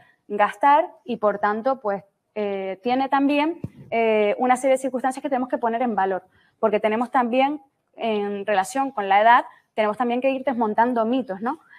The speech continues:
Eh, por regla general, estas personas, y además se suelen decir, según estudios, los mayores de cincuenta y siete años, eh, están en sus mejores momentos de la vida. Por tanto, hay que decir que no estamos en unos años de declive,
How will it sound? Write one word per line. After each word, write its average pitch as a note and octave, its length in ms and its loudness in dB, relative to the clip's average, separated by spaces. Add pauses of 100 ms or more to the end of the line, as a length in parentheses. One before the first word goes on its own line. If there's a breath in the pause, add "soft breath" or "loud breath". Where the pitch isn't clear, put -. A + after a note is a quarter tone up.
(120 soft breath)
Eh, G#3+ 300 0
por F#3+ 120 0
regla A3+ 160 0
general, B3+ 280 0
estas A3+ 220 -6
personas, C4+ 540 -2
y C#4 60 0
además G#3+ 440 0 (280 soft breath)
se G#3 200 -2
suelen G#3+ 300 -2
decir, A#3+ 240 -2
según G3+ 300 -4
estudios, A#3+ 560 -2 (100)
los G3+ 220 -6
mayores A3 320 2
de A3 80 -6
cincuenta G3+ 320 -6
y F#3+ 40 -8
siete G#3+ 280 -4
años, D4+ 340 2 (540)
eh, A3+ 80 0
están A3+ 220 -2
en D#4 40 -2
sus C4+ 160 -4
mejores A3 300 0
momentos G3+ 420 -4
de G3 100 -4
la G3 120 2
vida. C4+ 260 -2 (840)
Por A3 180 2
tanto, A3 340 0
hay A3+ 280 6
que B3 340 2
decir G#3+ 400 -4
que G#3 140 -4
no G#3 120 -2
estamos A#3+ 360 0
en G#3+ 60 -4
unos G#3+ 180 -2
años A3+ 240 -2
de A3 80 0
declive, B3+ 500 0